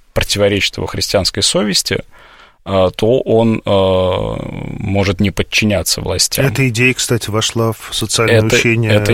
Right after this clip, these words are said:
Speaker 1: идея
Speaker 2: Русской
Speaker 1: вошла в
Speaker 2: Православной Церкви.
Speaker 1: социальное учение Русской Православной Церкви. Эта идея, на самом деле, стала, э, уже после, э, Барменской декларации, распространилась достаточно широко.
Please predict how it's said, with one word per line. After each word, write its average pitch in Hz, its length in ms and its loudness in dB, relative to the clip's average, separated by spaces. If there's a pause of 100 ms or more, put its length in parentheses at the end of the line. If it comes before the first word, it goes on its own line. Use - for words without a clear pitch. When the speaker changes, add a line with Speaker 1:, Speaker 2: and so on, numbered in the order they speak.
Speaker 1:
идея 123 260 4
Speaker 2:
Русской - 0 -
Speaker 1:
вошла 120 240 4
в - 40 4
Speaker 2:
Православной 127 280 4
Церкви. 123 180 2
Speaker 1:
социальное 123 380 2
учение 120 400 2
Русской 117 260 0
Православной 127 580 2
Церкви. 110 420 0
Эта 104 300 -2
идея, 131 300 0
на 120 100 2
самом 120 280 0
деле, 117 160 0
стала, 104 1040 2 (440)
э, - 60 -10
уже 107 240 -2
после, 98 520 0 (600)
э, 95 320 0
Барменской 98 520 0
декларации, 107 1040 2
распространилась 101 720 -2
достаточно 98 540 -4
широко. - 560 -2